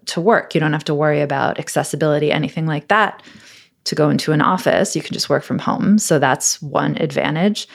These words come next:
And the other thing that's more controversial is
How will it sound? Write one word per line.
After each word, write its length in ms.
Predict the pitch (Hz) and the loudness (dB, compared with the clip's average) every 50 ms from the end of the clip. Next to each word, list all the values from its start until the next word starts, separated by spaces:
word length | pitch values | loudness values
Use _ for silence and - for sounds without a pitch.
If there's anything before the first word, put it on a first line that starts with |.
| - - - - | -20 -20 -10 -2
And 140 | - 175 180 | 2 2 2
the 120 | 175 - - - | 2 0 0 0
other 300 | 220 220 226 262 254 247 | 2 4 4 4 4 2
thing 200 | 254 - 180 175 | 2 2 2 2
that's 200 | 160 160 - - | 2 0 0 0
more 140 | 175 170 175 | 0 0 0
controversial 800 | - - 175 170 - 190 185 214 254 285 - - 202 190 180 165 | 0 -2 -2 -2 -2 -2 0 2 2 2 2 2 2 4 4 6
is 340 | 160 160 160 156 160 - | 6 4 4 2 -2 -6